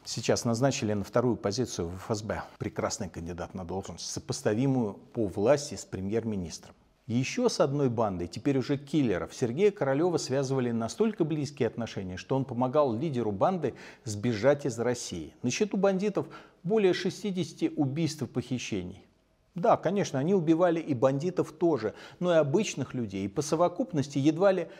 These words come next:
не самая кровавая группировка страны получается. И Ф С Бшник, который чуть ли не за руку переводит главаря банды через границу. Вместе с Королевым на повышение пошел тот самый генерал Алпатов.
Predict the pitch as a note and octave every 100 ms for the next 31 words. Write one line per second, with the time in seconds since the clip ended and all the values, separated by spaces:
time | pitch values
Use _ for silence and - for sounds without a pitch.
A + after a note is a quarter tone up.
0 | - F#3 F#3 - G3+ G#3 F#3+ D#3 E3 E3
1 | F3+ F3+ D#3 D3 C#3+ E3+ E3 D#3+ C#3+ -
2 | F3+ F3 G#2 G#2 - F2+ D#2+ - - _
3 | _ _ - E3 E3+ E3 A#3+ - B2+ -
4 | - _ - C#3 G3+ D#3 - - - _
5 | _ _ - F3 F3+ D#3+ C#3+ C3+ G#2 C#3+
6 | E3+ - G#2+ - A2+ B2+ C#3 A#2 G2+ B2
7 | C3 C3+ G#2+ F2+ C3+ F3 C3+ - B2 C3
8 | A#2+ A#2+ B2 G#2 - - _ - A#2 A3+
9 | - F3 - D#3+ F3+ A#3+ A#3+ A2+ F#2+ -
10 | _ B2 B2+ D3 D#3+ B3 G#3+ C#3+ D3 C#3+
11 | G#3 - C#3+ - F#3 F3 C#3 - B2+ A2+
12 | C3 C3+ D3 D#3+ - B2 A#2+ - A#2+ G2+
13 | F2